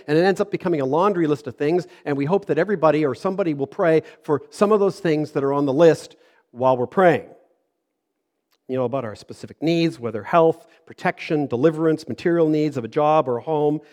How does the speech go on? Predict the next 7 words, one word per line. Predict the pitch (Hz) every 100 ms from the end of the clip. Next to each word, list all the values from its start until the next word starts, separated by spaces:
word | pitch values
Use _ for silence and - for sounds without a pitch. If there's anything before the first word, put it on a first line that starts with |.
| -
Listen, | - 226 - - -
these | 247 240
are | 208
all | - 180 170 127 110
good | 196 262 139 110 160 175 _ -
and | 135 139
necessary, | 220 - 208 - 123 120 147